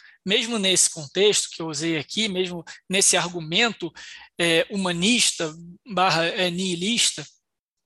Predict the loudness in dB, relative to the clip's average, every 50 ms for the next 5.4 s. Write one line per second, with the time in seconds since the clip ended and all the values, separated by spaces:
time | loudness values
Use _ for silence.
0 | _ _ _ _ _ _ -16 -2 2 4 6 6 6 4 4 0 -2 -8 _ _
1 | _ -4 -2 0 2 4 4 4 4 2 2 2 2 2 2 0 0 -2 -2 -2
2 | 0 0 0 0 -2 -4 -10 -16 -4 0 2 4 4 4 2 2 2 2 4 4
3 | 4 4 2 2 0 -2 -6 -10 -18 -20 -20 -10 _ -4 -2 0 2 2 2 0
4 | 0 0 0 -2 -2 -4 -2 -2 0 2 4 6 4 4 4 2 0 0 2 2
5 | 2 2 2 2 0 0 -2 -4